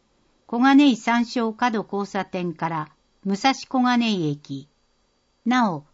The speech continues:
規制時間は目安であり、当日のリレー状況により変更される場合があります。交通規制に関するお問い合わせは、東京都聖火リレー実行委員会事務局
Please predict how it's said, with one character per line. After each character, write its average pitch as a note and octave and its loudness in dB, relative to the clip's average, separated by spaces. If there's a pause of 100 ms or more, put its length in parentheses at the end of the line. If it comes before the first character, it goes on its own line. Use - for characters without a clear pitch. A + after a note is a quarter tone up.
(340)
規 - -12
制 D4 0
時 D4 -2
間 G#3+ 0
は D#3+ -2
目 F3+ 0
安 A3 0
で G3 0
あ F3 0
り、 C#3 -10 (340)
当 C#4 2
日 C4+ 0
の B3+ 4
リ A3+ 0
レ C#4 4
ー - -2
状 C#4 2
況 G3+ -4
に E3+ 0
よ E3 -2
り D3+ -6 (280)
変 C4+ 4
更 C#4 -2
さ C4+ -2
れ C4 -2
る B3 -2
場 A#3+ 4
合 A3+ 2
が G#3+ 0
あ G3 0
り F#3 -8
ま E3 -2
す。 - -18 (640)
交 D4 0
通 D4 0
規 C#4+ -4
制 C#4 0
に F3+ 0
関 G#3+ 0
す A3 -8
る F#3 -2
お E3 -4
問 G#3+ -2
い G3 0
合 F#3 0
わ F3+ -2
せ F3 -6
は、 D#3+ -2 (280)
東 C#4+ 0
京 C4 0
都 D#3 -6
聖 C4 -2
火 C4 0
リ B3 -2
レ B3+ -2
ー A#3 -6
実 A#3 -6
行 C4+ 0
委 B3+ -2
員 A#3 0
会 D3 -6 (160)
事 F#3 -4
務 B3 4
局 D3 -8